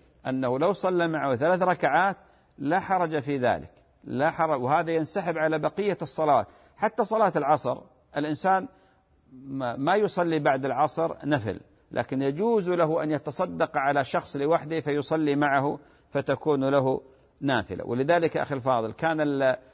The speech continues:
ال-، الذي ينبغي على هذا الأخ أنه ما جلس، كمل معه وسلم، آه، معه ويكون قد نال أجر،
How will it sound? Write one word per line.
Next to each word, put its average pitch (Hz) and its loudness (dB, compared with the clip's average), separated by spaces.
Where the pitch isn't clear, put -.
ال-، 131 -2
الذي 160 0
ينبغي 127 2
على 127 0
هذا 131 0
الأخ 120 0
أنه 220 -6
ما 240 2
جلس، 127 -2
كمل 131 0
معه 131 0
وسلم، 160 0
آه، 143 -4
معه 143 2
ويكون 160 -2
قد 139 -2
نال 139 2
أجر، 131 0